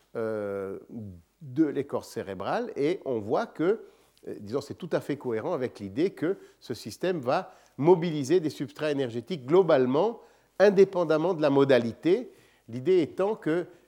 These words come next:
la spécificité pour, euh, par rapport à la modalité viendra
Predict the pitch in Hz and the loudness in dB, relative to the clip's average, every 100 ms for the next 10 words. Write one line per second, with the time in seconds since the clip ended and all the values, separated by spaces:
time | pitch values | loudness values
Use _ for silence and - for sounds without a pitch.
0 | - 127 123 151 156 - 156 160 139 156 | -6 -2 0 -2 -2 -8 -6 -8 -10 -10
1 | 160 151 - 151 117 - _ - 107 - | -10 -6 0 0 0 -10 _ -20 -18 -10
2 | 139 143 113 107 - 135 135 151 135 120 | -6 -4 -4 -4 -6 -6 -4 -2 0 2
3 | 117 120 117 107 110 - 208 143 160 143 | 0 0 0 -2 -2 -2 0 6 6 6
4 | 135 160 220 | 2 2 0